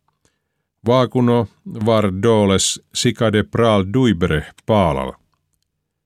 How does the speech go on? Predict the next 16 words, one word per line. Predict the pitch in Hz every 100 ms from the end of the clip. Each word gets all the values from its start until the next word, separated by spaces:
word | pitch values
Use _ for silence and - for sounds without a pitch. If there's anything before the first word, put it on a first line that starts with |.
| _
Kaalo | - 131 110 73
kaaliderom, | - 147 143 135 131 123 131 123 117 - _ _ 113
hin | 113
Elina | - 135 127 113 104 -
itsarra | 143 135 - 101 104 107
ollikaisesko | 143 127 104 101 95 92 - 104
rannime, | 117 139 117 101 95 87 _ _
ta | - 87
traatime | - 95 92 85 85 80
sikiba, | - 117 110 104 90 87 82 _ _ _ _ _ _
so | - 101
sikila | - 104 107 104 104
auriakot | 123 107 92 82 95 -
hemmenge | 98 104 92 85 85 82 80 -
kaalengo | _ 104 92 85 80 78
historia, | 120 143 - 113 98 92 90